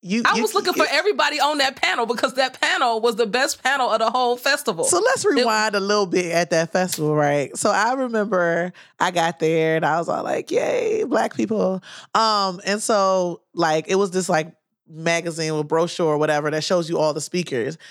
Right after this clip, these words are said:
Speaker 1: So I had posted a picture of the one with me on it, and my boss, Chris, was like,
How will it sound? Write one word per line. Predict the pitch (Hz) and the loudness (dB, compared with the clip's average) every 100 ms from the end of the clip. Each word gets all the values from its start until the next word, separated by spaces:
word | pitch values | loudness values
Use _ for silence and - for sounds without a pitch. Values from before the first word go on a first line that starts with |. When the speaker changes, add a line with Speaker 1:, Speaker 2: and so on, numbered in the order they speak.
| - | -12
Speaker 1:
So | - 214 | -2 0
I | 339 | 2
had | 277 202 | 0 -2
posted | - 247 262 - 180 | -2 -2 -2 -2 -2
a | 175 | 0
picture | 254 254 240 208 | -2 -2 -2 0
of | 185 180 | 0 -2
the | 190 | -2
one | 190 190 | 0 0
with | 175 156 | -2 -4
me | 180 214 214 | -4 0 0
on | 202 214 | 0 0
it, | 214 233 - - - _ | -2 -4 -12 -20 -20 _
and | 175 190 190 180 175 | 0 2 2 0 -2
my | 165 175 202 | -4 -2 0
boss, | 202 285 220 - | 0 2 2 0
Chris, | - 226 220 | 0 0 0
was | 208 196 | -2 -2
like, | 185 180 | 0 -2